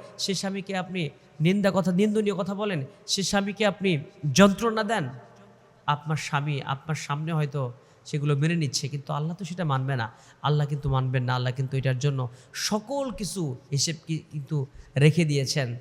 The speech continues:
"ফামান ইয়ামাল মিসকালা যাররাতিন খায়রান ইয়ারা ওয়া মান ইয়ামাল মিসকালা যাররাতিন শাররান ইয়ারা।" যাররা পরিমাণ ভালো এবং মন্দ যা কিছু আপনি করেন,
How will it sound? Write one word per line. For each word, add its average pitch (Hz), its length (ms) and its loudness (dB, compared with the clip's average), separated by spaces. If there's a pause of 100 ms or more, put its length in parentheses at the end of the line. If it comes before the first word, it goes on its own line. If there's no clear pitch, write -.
(100)
"ফামান 151 220 -2
ইয়ামাল 139 420 -4
মিসকালা 143 460 -4
যাররাতিন 233 520 2
খায়রান 262 340 2
ইয়ারা 269 760 -2
ওয়া - 380 -4
মান 202 100 4
ইয়ামাল 226 420 2
মিসকালা 196 380 0
যাররাতিন 208 400 2
শাররান 285 440 4
ইয়ারা।" 165 340 2 (220)
যাররা 180 440 4
পরিমাণ 202 420 0
ভালো 160 240 2
এবং 165 200 2
মন্দ 160 300 0
যা 185 320 6
কিছু 330 260 2
আপনি - 220 2
করেন, 170 280 0